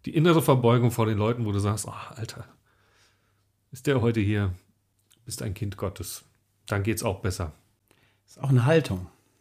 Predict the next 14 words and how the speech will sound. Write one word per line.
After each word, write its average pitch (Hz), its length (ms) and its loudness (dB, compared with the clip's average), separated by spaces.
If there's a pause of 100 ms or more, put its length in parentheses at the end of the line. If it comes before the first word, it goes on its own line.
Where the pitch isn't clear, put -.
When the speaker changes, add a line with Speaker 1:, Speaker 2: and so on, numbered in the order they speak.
(1000)
Speaker 2:
Zu - 140 -4
sagen, 120 240 6
auch 127 200 0
wenn 127 220 6
vielleicht 127 280 2
du 139 80 6
nicht 135 320 4
mein 117 240 4
bester 120 300 2
Kumpel 160 320 2
bist 165 260 -2
und 123 140 4
wenn 117 100 2
ich - 340 -2